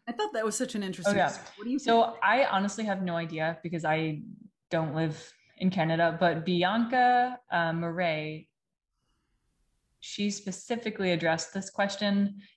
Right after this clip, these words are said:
Speaker 2: in her podcast a couple episodes back. Her podcast is called The Shit No One Tells You About Writing. And Carly Waters and Cecilia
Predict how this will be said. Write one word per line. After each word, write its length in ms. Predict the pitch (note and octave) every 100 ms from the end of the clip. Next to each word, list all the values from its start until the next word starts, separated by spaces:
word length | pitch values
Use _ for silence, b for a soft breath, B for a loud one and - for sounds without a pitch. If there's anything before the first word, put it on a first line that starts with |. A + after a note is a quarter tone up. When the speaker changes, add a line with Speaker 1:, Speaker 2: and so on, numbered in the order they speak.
| -
Speaker 2:
in 100 | E3+
her 300 | E3+ G3 G3+ -
podcast 600 | E3 - D#3+ D#3 - -
a 40 |
couple 320 | - E3 E3+ -
episodes 400 | D#3+ E3+ F3+ E3+
back. 260 | F3 F3 -
Her 120 | F3+
podcast 440 | E3 D#3+ F3 E3+ E3
is 80 | -
called 220 | D#3+ D3+
The 80 | D3+
Shit 300 | - F3 F3+
No 120 | E3
One 100 | D#3+
Tells 220 | E3 D#3+
You 100 | E3+
About 280 | D#3+ D#3+ D#3
Writing. 420 | D#3 E3 G3+ A3 A3 B B B -
And 140 | E3+
Carly 680 | - F#3+ F#3+ G3 G3 F#3 F3+
Waters 500 | F3 F3+ F3+ F3 E3+
and 140 | E3
Cecilia 960 | - D#3 - F#3 F3 E3 D#3+ D#3+ D#3+